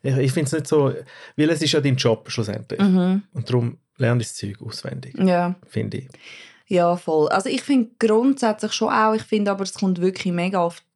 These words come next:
Speaker 2: die Anfrage drauf an. Also eben, wenn mich jetzt eine Coverband irgendwie kurzfristig anfragt und sagt, hey, unsere Sängerin ist
Speaker 1: Mhm.
Speaker 2: ausgefallen, dann ist ja wie klar, dass sie nicht alles auswendig
Speaker 1: Ja, eh.
Speaker 2: kann.
Speaker 1: Ja,
Speaker 2: Also
Speaker 1: logisch. Nein, bei so Sachen
Speaker 2: Ja.
Speaker 1: schon. Aber auch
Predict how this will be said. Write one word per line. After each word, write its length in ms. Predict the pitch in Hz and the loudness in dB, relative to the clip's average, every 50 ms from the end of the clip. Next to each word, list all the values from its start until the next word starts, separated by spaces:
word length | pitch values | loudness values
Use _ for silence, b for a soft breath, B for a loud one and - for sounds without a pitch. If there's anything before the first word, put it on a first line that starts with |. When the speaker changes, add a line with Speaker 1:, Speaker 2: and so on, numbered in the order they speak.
| - - | -20 -14
Speaker 2:
die 40 | - - | -6 -2
Anfrage 520 | - 165 165 180 180 - 190 170 170 170 - | -2 0 0 -2 -2 -2 -2 -2 -2 -2 -6
drauf 180 | - 175 - | -12 -10 -6
an. 80 | 160 151 | -4 -4
Also 160 | 151 151 170 | -4 -2 -4
eben, 220 | 165 175 - 175 | -4 -2 -2 -2
wenn 160 | 165 165 165 170 | -4 -2 -2 -2
mich 180 | 175 180 180 | -2 -2 -2
jetzt 180 | 185 180 - - | -4 -6 -6 -10
eine 80 | 185 | -10
Coverband 560 | - - 190 170 170 180 175 175 175 170 170 165 | -6 -4 -2 0 0 -2 -2 -2 -4 -4 -4 -6
irgendwie 200 | 165 165 165 170 | -6 -6 -6 -6
kurzfristig 680 | 170 - - 185 185 180 - - 180 170 175 - 175 - | -6 -4 -4 -4 -4 -4 -6 -6 -6 -6 -4 -4 -2 0
anfragt 380 | - 170 170 190 180 175 175 175 | 0 0 0 -2 -4 -6 -6 -10
und 80 | 156 | -10
sagt, 240 | - - 165 165 160 | -8 -6 -6 -6 -4
hey, 160 | 170 160 160 160 | -4 -4 -2 -4
unsere 200 | 165 165 - 185 | -4 -6 -6 -6
Sängerin 440 | 165 180 170 175 180 185 180 180 170 | -4 -2 0 0 0 0 -2 -4 -4
ist 140 | 170 - - | -6 -8 -4
Speaker 1:
Mhm. 60 | 175 | 0
Speaker 2:
ausgefallen, 480 | 165 120 101 107 104 160 160 160 160 156 | 0 2 2 2 0 0 0 0 -2 -4
dann 100 | 160 165 | -6 -6
ist 100 | 165 160 | -6 -4
ja 80 | 170 | -4
wie 80 | 160 170 | -6 -6
klar, 300 | 165 - - 160 170 170 | -8 -8 -6 -4 -4 -4
dass 140 | 170 180 - | -6 -6 -6
sie 100 | - 175 | -6 -4
nicht 200 | 170 165 160 160 | -4 -2 -2 -2
alles 680 | - - 165 160 160 165 165 165 - - - - _ _ _ B B B B B B | 0 0 0 0 -2 -4 -6 -8 -12 -16 -20 -20 _ _ _ B B B B B B
auswendig 200 | 165 170 - - | -6 -4 2 4
Speaker 1:
Ja, 260 | 127 135 139 143 139 | 4 6 6 4 2
eh. 180 | 117 117 123 | 2 2 2
Speaker 2:
kann. 320 | 117 - 143 147 147 151 156 - | 2 0 -2 -2 -4 -4 -2 0
Speaker 1:
Ja, 120 | 117 120 | 0 2
Speaker 2:
Also 160 | 135 127 127 | 2 4 2
Speaker 1:
logisch. 420 | 135 131 - 104 104 - - - _ | 2 0 -2 -6 -8 -8 -10 -8 _
Nein, 140 | - 135 151 | -2 0 0
bei 80 | 156 170 | 0 0
so 140 | 131 185 185 | 2 2 2
Sachen 260 | 180 165 139 160 160 | 2 2 0 2 2
Speaker 2:
Ja. 60 | 135 | 0
Speaker 1:
schon. 320 | 123 143 143 139 117 104 - - b b b b b - | 2 2 2 0 0 -2 -6 -14 b b b b b -4
Aber 440 | - 135 127 135 131 - - - - | 0 4 4 4 4 2 0 -2 0
auch 220 | 127 120 123 113 | 0 0 0 0